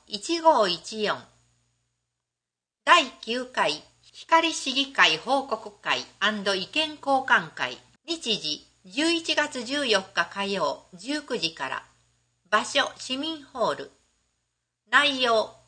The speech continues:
講演、西川公弘さん。市社会福祉協議会会長。議会活動報告。平成二十八年度決算に関して、常任委員会からの報告。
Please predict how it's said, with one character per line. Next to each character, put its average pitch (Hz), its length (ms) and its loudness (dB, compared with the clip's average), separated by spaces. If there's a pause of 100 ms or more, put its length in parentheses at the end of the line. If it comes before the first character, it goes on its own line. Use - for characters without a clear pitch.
(120)
講 269 280 8
演、 226 240 2 (200)
西 247 260 -6
川 294 240 4
公 247 260 -8
弘 156 320 -2
さ 135 180 -4
ん。 127 100 -16 (580)
市 - 400 -2
社 240 180 0
会 320 240 4
福 - 180 -12
祉 - 220 -12
協 285 240 0
議 269 200 -8
会 165 240 0
会 180 260 -8
長。 147 420 -4 (840)
議 320 120 -4
会 208 280 8
活 - 340 -6
動 269 240 2
報 202 240 -2
告。 143 420 -10 (800)
平 320 160 2
成 320 280 2
二 302 200 -2
十 208 160 4
八 214 320 -4
年 226 240 -4
度 165 120 4
決 262 280 -6
算 175 240 -2
に 156 140 -6
関 175 280 -2
し - 120 -14
て、 - 280 -8 (220)
常 302 280 4
任 330 280 0
委 285 200 0
員 247 100 -6
会 180 240 0
か 170 160 4
ら 156 100 2
の 147 140 -4
報 202 260 -6
告。 - 420 -18